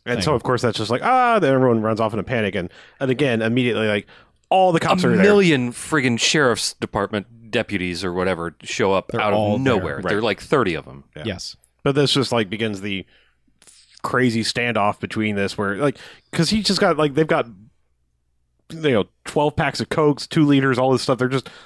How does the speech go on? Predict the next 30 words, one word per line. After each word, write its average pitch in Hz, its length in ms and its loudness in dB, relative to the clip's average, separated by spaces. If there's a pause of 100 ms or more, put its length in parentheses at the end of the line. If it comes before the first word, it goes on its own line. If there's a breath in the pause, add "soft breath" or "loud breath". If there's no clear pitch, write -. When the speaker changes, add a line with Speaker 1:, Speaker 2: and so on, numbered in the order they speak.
(100 loud breath)
Speaker 1:
loaded 185 260 4
up 175 140 2
with 147 100 -2
Cokes, 147 260 4
and 131 80 2
he's 127 120 2
still 143 180 0
just 127 140 -2
got 131 160 0
the 120 60 -6
gun, 135 220 0
like, 117 180 -2
"Rrr, 240 360 4
I 214 100 2
got 214 180 0
this 233 180 2
thing, 185 220 0
too. 208 180 0
What 185 120 -2
is 180 80 -4
this?" 208 220 -2
Speaker 2:
Yeah, 359 140 0
they're 294 200 -2
just 320 280 -6
carrying, 269 360 -2
like, 180 200 -2
crates - 400 -4
of 202 440 -4
their, 190 220 0 (640)
their 185 380 0